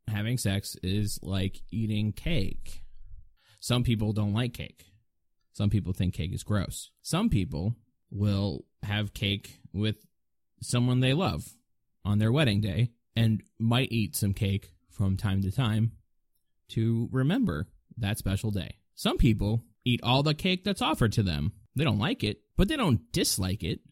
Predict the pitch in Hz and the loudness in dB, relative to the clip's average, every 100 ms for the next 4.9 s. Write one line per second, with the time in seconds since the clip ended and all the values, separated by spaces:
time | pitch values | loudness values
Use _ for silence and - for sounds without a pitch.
0 | _ 339 233 151 143 151 139 117 156 175 | _ -4 0 2 2 2 2 2 0 0
1 | - - _ _ _ _ _ - 165 - | -2 -12 _ _ _ _ _ -2 -2 -2
2 | 143 233 - 50 - _ _ _ - 185 | -6 -4 -4 -6 -12 _ _ _ -2 0
3 | 233 175 147 104 95 107 - - - - | 4 4 4 2 2 0 -2 -6 -14 -20
4 | - _ _ - 170 220 320 247 - | -20 _ _ -6 -2 0 0 0 -2